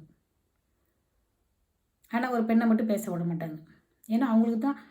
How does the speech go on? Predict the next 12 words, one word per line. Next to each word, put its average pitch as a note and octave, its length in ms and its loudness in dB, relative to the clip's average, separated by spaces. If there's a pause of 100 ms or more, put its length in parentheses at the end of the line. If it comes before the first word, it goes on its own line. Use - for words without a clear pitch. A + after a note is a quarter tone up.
(300)
ஆ, G3 200 0
அறிவு A3 340 4
அதிகம். G#3+ 480 0 (720)
சயின்டிஃபிக்கா C4+ 460 2
பார்த்தா B3 300 -4
பெண்ணுக்கு C4 340 2
தான் A3 100 0
அறிவு A3 200 2
ஜாஸ்தி. F3+ 460 -10 (1700)
பெண் C#4+ 280 6
கொஞ்சமாவது, C4 720 -2 (120)
"ஓகே, G#3+ 480 -6